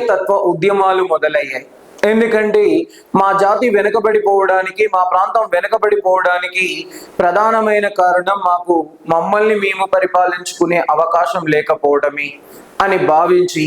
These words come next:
ఖచ్చితంగా ప్రత్యేక రాష్ట్ర ఉద్యమాలు మొదలయ్యాయి. మరి ఆ ప్రత్యేక రాష్ట్ర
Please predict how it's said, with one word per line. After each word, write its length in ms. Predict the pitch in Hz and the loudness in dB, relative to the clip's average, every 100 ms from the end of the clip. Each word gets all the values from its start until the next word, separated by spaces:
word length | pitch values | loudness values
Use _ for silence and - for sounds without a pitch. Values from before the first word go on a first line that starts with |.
| 151 - - - 226 | -4 -10 -20 -4 0
ఖచ్చితంగా 520 | 220 247 226 220 220 214 | 2 0 2 2 2 0
ప్రత్యేక 400 | 180 180 220 220 214 190 | -2 0 0 2 2 2
రాష్ట్ర 260 | 190 190 180 | 0 0 0
ఉద్యమాలు 500 | 160 165 180 170 170 156 | 2 0 2 2 0 -2
మొదలయ్యాయి. 480 | 147 147 139 139 135 - - - - - | -2 0 -2 -4 -14 -20 -20 -20 -6 0
మరి 120 | 233 233 | 2 2
ఆ 40 | 226 202 | 2 0
ప్రత్యేక 380 | 190 240 240 233 | 2 0 2 2
రాష్ట్ర 260 | 208 208 | 2 2